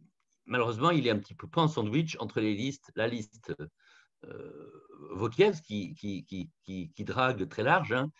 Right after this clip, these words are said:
qui couvre un, un spectre très large, d'où son score haut au premier tour, c'est-à-dire de la droite dure au centre, hein, puisqu'il est allié aussi au centre, et puis la, les listes de gauche. Donc, malheureusement, il est estimé à treize, quatorze pour cent.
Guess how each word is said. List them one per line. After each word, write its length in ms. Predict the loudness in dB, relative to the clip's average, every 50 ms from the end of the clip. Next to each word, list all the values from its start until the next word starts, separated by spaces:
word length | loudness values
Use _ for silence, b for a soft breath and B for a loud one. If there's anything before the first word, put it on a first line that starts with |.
| B B B
qui 120 | -10 -8
couvre 200 | -4 -2 0 0
un, 120 | 0 0 -2 -6
un 100 | -8 -12
spectre 320 | -8 -4 -4 -4 -4 -6 -20 _
très 140 | -4 -2 2
large, 260 | 2 2 2 2 0
d'où 120 | -4 -6 -6
son 160 | -4 -4 -6
score 340 | -6 -2 0 0 0 0 2 4
haut 220 | 4 4 4 2 B B B
au 80 | B -2
premier 300 | 0 0 0 0 0 0
tour, 260 | 0 0 0 -2 -2 B B B B B B
c'est-à-dire 260 | -2 0 2 2 4
de 80 | 4
la 80 | 4 2
droite 340 | 2 2 2 2 0 0 -4
dure 300 | -6 -4 -4 -2 -4 -2 -4
au 80 | -4 -4
centre, 340 | -2 -2 -2 -2 -2 -4
hein, 160 | -4 -4 -4 -6 -10 _ _ _
puisqu'il 280 | -20 -20 -16 -8 -4 -4
est 20 |
allié 180 | -2 -2 -2 -4
aussi 220 | -4 -4 -4 -4
au 60 | -6 -4
centre, 340 | -2 -2 -2 -2 -4 -10 _ B B B B B B B B
et 120 | -4 -4
puis 280 | -4 -6 -4 -2 2 4
la, 340 | 4 4 4 4 2 2 0
les 380 | 0 -2 -2 -2 -2 -2 -4
listes 200 | -4 -4 -4 -4
de 60 | -4
gauche. 340 | -4 -2 -2 -4 -4 -6 -8 -8
Donc, 140 | -8 -6 -4
malheureusement, 540 | -2 0 0 0 0 -2 -2 -2 0 0 2
il 160 | 0 0 -2
est 140 | -4 -6 -8
estimé 380 | -10 -14 -12 -10 -8 -6 -6 -6
à 60 | -6
treize, 280 | -8 -6 -4 -4 -4 -2
quatorze 300 | -4 -6 -6 -6 -10 -10
pour 140 | -12 -20 -16
cent. 200 | -12 -12 -12 -12